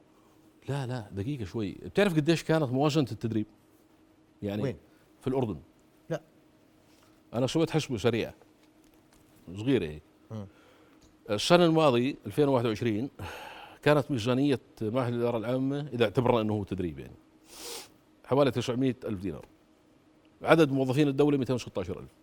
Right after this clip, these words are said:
Speaker 1: قسمتهم على بعض بيطلع، لو بدنا نوزع تدريب على الكل، بيطلع أربع ليرات ونص. بيطلع مخصص للموظف في الحكومة الأردنية نص ليرة تدريب بالسنة أربعين قرش، خمسة وثلاثين.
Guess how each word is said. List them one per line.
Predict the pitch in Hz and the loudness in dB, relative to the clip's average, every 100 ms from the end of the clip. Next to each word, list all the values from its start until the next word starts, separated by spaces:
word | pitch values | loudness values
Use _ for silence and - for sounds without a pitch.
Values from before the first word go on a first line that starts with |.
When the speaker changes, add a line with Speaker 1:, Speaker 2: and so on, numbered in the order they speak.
| _ _ _ - | _ _ _ 0
Speaker 1:
قسمتهم | 147 208 180 156 | 4 6 4 4
على | 139 | 2
بعض | 147 156 151 | 2 0 -2
بيطلع، | - 123 92 _ _ - | -2 -4 -4 _ _ -6
لو | 110 | -2
بدنا | 127 139 135 | 0 0 2
نوزع | 147 139 120 | 4 4 4
تدريب | 98 131 143 113 | 2 2 2 2
على | 107 | 0
الكل، | 147 170 | -2 -6
بيطلع | 160 139 | -8 -6
أربع | - 143 123 | -4 -4 -2
ليرات | 123 127 - | -2 -4 -6
ونص. | 71 - - _ _ _ _ - - - - 147 | -12 -14 -20 _ _ _ _ -20 -20 -20 -6 0
بيطلع | 165 151 117 | 0 2 0
مخصص | 120 110 170 - 147 - | 0 -2 -2 0 -2 2
للموظف | 135 135 127 156 165 127 | 2 2 0 -2 -2 -4
في | - | -4
الحكومة | 110 123 160 131 | -6 -2 0 0
الأردنية | 123 127 147 170 175 175 - | -2 -4 -2 -2 -2 -6 -8
نص | 147 147 123 | -8 -6 -4
ليرة | 123 143 | -4 -2
تدريب | 135 113 127 135 | -4 -4 -4 -6
بالسنة | 104 - 104 | -8 -6 -6
أربعين | 110 104 | -6 -8
قرش، | 71 - - - | -10 -14 -10 -4
خمسة | 123 98 | -4 -4
وثلاثين. | 85 | -8